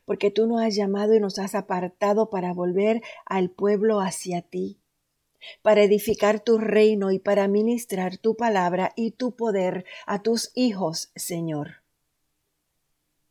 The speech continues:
Y reconocemos que es solamente por tu gracia que podemos cumplir el llamado y podemos ser un instrumento en tus manos para bendición.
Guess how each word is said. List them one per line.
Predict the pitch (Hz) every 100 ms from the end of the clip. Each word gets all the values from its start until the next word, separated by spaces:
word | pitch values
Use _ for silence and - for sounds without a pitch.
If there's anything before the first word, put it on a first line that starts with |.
| _ _ _ _ _ _ _ _ _ - - -
Y | 214
reconocemos | 208 208 202 190 190 214 202 180 180
que | - 180
es | 190
solamente | - - 208 208 190 175 190
por | 180 185 190
tu | - 202
gracia | 190 185 180 - 185 165 - - -
que | -
podemos | 196 185 175 180 196
cumplir | - 185 175 175 175
el | 175 165
llamado | 180 170 160 165 165 - - -
y | - 196
podemos | 185 180 180 190
ser | 180
un | 175
instrumento | 185 196 202 190 175 160 160 170
en | 170
tus | 170 - 185 180
manos | 185 160 151 156
para | - 160 151
bendición. | 147 147 160 - 185 - -